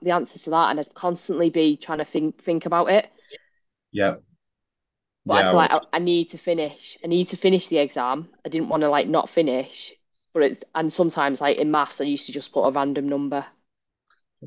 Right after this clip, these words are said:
Speaker 2: Yeah.
Speaker 1: Just, just so I knew I'd answered it.
Speaker 2: Yeah.
Speaker 1: Probably totally wrong, but I was like, "Oh, well, put it on."
Speaker 2: Yeah, I, I used to do that, yeah.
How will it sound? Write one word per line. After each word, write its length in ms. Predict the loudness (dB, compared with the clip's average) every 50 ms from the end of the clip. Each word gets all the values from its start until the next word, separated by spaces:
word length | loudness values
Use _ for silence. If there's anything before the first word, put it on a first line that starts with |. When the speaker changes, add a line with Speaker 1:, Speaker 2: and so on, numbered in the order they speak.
| -10
Speaker 2:
Yeah. 260 | -4 -2 -2 -2 -2 -6 -10 _ _ -8
Speaker 1:
Just, 200 | -8 -8 -2 0
just 160 | 0 2 4
so 100 | 4 4 6
I 40 |
knew 120 | 6 6 4
I'd 80 | 4
answered 340 | 4 2 0 0 -4 -2 0 0
it. 160 | 0 0 -2 _ _ _ _ -20 -20 _ _ _ _ _ _
Speaker 2:
Yeah. 320 | -4 -2 2 4 4 4 4
Speaker 1:
Probably 80 | 4
totally 320 | 2 2 2 2 4 2 4
wrong, 260 | 4 2 2 0 -2 -2
but 80 | -2
I 100 | -2 -2 -2
was 120 | -4 -4
like, 160 | -4 -4 -4 -4
"Oh, 140 | -6 -6
well, 220 | -6 -6 -8 -8 -10 _ _ _ _ _ _
put 100 | -4 -2
it 60 | 0
on." 180 | 0 -2 -2 -4 -8 _ _ _ _ _ _ _ _ _ _ _ _ _ _ _ _ _ -6
Speaker 2:
Yeah, 320 | -4 -2 0 2 2 2 2
I, 200 | 2 0 0 -4 -6 -6
I 100 | -6 -6
used 220 | -6 -8 -10 -8
to 60 | -6
do 40 | -4
that, 180 | -4 -4 -2 -2
yeah. 280 | 0 0 0 0 -2